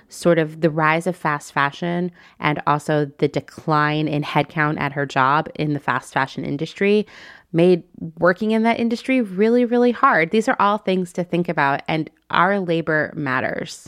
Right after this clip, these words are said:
And I also just wanna underscore that you don't have to work in fashion for your story about labor to be important to the conversation. So no matter what you do, I wanna hear about it.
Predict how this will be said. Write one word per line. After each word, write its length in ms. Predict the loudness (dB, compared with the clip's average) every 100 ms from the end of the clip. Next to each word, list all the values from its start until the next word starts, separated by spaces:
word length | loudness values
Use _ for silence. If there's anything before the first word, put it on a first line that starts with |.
| -8 -2
And 160 | 2
I 80 | 2
also 180 | 0 -2
just 200 | -4 -2
wanna 280 | 0 2 0
underscore 500 | -2 -2 -2 0 0
that 180 | 0 0
you 120 | 0
don't 160 | 2 2
have 240 | 2 2
to 80 | 0
work 200 | 0 0
in 120 | -2
fashion 440 | 0 -2 -2 -6
for 160 | -4 -2
your 120 | -2
story 340 | -4 -4 -2 0
about 260 | 0 0
labor 300 | -2 -2 -4
to 160 | -6 -6
be 160 | -4
important 560 | -4 -6 -4 -6 -4 -6
to 80 | -8
the 60 | -8
conversation. 960 | -4 -4 -4 -4 -6 -4 -4 -6 -8
So 360 | -2 2 2 0 _ _ _ _ _ _ _ _ _ 0
no 60 |
matter 180 | 2 4
what 180 | 2 0
you 80 | -2
do, 220 | -2 -2
I 100 | -2
wanna 140 | -4
hear 240 | -4 -2 -2
about 300 | -2 -4 -4
it. 340 | -6 -6 -14